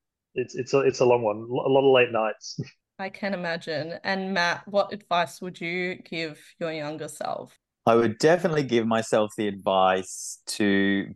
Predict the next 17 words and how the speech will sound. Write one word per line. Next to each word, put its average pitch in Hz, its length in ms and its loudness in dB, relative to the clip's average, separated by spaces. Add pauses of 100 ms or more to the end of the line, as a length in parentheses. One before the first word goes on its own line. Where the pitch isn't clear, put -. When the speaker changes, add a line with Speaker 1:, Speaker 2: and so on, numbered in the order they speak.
Speaker 3:
be 113 140 2
more 107 260 0
patient, 185 800 -4 (1000)
find 107 560 0
the 113 80 0
right 98 300 0
people 98 440 -8
to 101 140 -6
surround 92 440 2
myself 92 500 0
with, 113 380 0 (720)
and 87 460 -2 (100)
look 92 240 0
after 92 260 2
my 87 120 0
mental 85 360 -6
health, - 380 -2